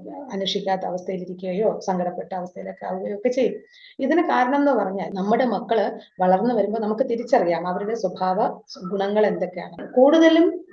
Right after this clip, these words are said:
കണ്ടെത്താനായിട്ടും മനസ്സിലാക്കാനായിട്ടും പറ്റുന്നത് അമ്മമാർക്കാണ്. ചില അച്ഛന്മാര് ഫ്രണ്ട്ലി ആയിട്ട് മക്കളോട് പെരുമാറുന്നുണ്ട്, ചില ആളുകള്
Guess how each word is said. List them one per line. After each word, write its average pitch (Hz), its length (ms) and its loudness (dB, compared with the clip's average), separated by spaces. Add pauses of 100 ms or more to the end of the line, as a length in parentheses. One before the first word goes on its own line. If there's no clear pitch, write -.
(100)
കണ്ടെത്താനായിട്ടും 233 760 0
മനസ്സിലാക്കാനായിട്ടും 214 920 -2
പറ്റുന്നത് 190 420 -6
അമ്മമാർക്കാണ്. 196 880 -6
ചില 302 400 4
അച്ഛന്മാര് 247 500 -4
ഫ്രണ്ട്ലി 226 260 -4
ആയിട്ട് 233 240 0
മക്കളോട് 226 420 -4
പെരുമാറുന്നുണ്ട്, 220 720 -2 (720)
ചില 285 180 6
ആളുകള് 220 480 2